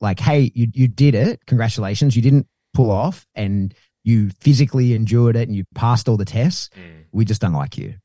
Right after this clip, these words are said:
Speaker 2: Really?
Speaker 1: <laughs> And so,
Speaker 2: Wow.
Speaker 1: and it's just like, because I just can't imagine us having to work with you. You know what I
Speaker 2: Yeah,
Speaker 1: mean? Like
Speaker 2: yeah.
Speaker 1: you, you, you've, you've proven that you can do all the things,
Speaker 2: Mm.
Speaker 1: but I just don't want you.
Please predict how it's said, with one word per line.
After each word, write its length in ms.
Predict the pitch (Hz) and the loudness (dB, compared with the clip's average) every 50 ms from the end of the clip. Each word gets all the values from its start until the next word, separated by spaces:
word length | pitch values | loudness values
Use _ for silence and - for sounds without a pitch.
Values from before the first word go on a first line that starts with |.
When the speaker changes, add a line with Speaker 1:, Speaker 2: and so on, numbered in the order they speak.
| _ _ _ _ | _ _ _ _
Speaker 2:
Really? 580 | - 92 92 98 - - - 95 92 87 82 80 82 | -18 -6 -2 0 0 0 -2 -6 -10 -12 -14 -18 _
Speaker 1:
<laughs> 40 | _ _ _ _ _ _ - - - _ - 196 - _ _ | _ _ _ _ _ _ -6 -6 -4 _ -6 -6 -6 _ _
And 220 | - 160 139 139 - - | -4 0 2 2 0 0
so, 260 | - - - 127 123 120 _ _ - | -4 -4 -2 -2 -2 -2 _ _ -4
Speaker 2:
Wow. 320 | 117 117 - - 147 - - - - 254 - - | -2 -2 -2 -4 -8 -16 -16 -10 -8 -8 -6 -2
Speaker 1:
and 120 | - 143 147 | 0 2 2
it's 180 | 139 120 131 | 2 2 0
just 200 | 131 151 143 - | 2 2 2 2
like, 160 | 147 131 123 - | 2 0 0 2
because 220 | 147 131 139 139 | 2 2 2 2
I 60 | 131 131 | 2 0
just 220 | 131 151 - - | 0 -2 -2 -2
can't 240 | - - 147 135 127 | -2 -2 0 0 0
imagine 340 | 117 117 117 123 110 113 110 | 0 0 -2 -2 -2 -4 -4
us 140 | 104 104 | -4 -4
having 240 | - 117 104 107 104 | -4 -4 -2 -2 -2
to 100 | - - | -2 -2
work 580 | 95 92 90 92 92 98 101 104 101 - - - | -4 -2 -2 -4 -2 -2 -2 -2 -4 -6 -8 -8
with 220 | 98 98 92 87 | -4 -4 -4 -4
you. 400 | 85 82 82 80 76 73 - 85 - - _ | -4 -4 -6 -6 -6 -8 -10 -12 -12 -10 _
You 80 | 113 113 | -4 -2
know 60 | 117 | -2
what 80 | 113 110 | 0 0
I 20 | 101 | 0
Speaker 2:
Yeah, 100 | 107 113 | 0 0
Speaker 1:
mean? 120 | 143 165 | 2 2
Like 160 | 147 120 110 87 | 2 0 0 0
Speaker 2:
yeah. 120 | - 117 | 0 0
Speaker 1:
you, 140 | 113 113 113 - | 2 0 0 -2
you, 160 | 127 127 120 - _ - | -2 -2 -2 -4 _ -4
you've, 200 | - 131 135 120 110 - _ _ - | 0 0 0 0 -2 -6 _ _ 0
you've 160 | 139 135 - | 0 0 2
proven 400 | - 170 175 175 170 180 175 165 | 2 2 4 6 6 6 4 2
that 80 | 156 143 | 2 2
you 120 | 135 120 | 2 2
can 120 | - 127 | 2 2
do 140 | 113 120 117 | 2 2 2
all 80 | 110 110 | 0 0
the 100 | 95 92 | -2 -6
things, 580 | - - 92 95 117 139 185 208 190 - - | -10 -10 -6 -4 -2 0 0 -2 -2 -6 -10
Speaker 2:
Mm. 380 | - 98 95 95 90 87 85 85 | -14 -14 -14 -14 -14 -16 -8 -4
Speaker 1:
but 240 | - 117 104 98 - _ - | -4 -2 -2 -4 -6 _ -4
I 60 | 113 | -4
just 280 | 110 95 127 120 - - | 0 0 0 0 0 -2
don't 220 | 123 113 101 - | -4 -4 -4 -4
want 220 | 90 90 95 104 | -6 -6 -6 -6
you. 300 | 92 95 90 82 78 73 | -6 -8 -8 -6 -8 -8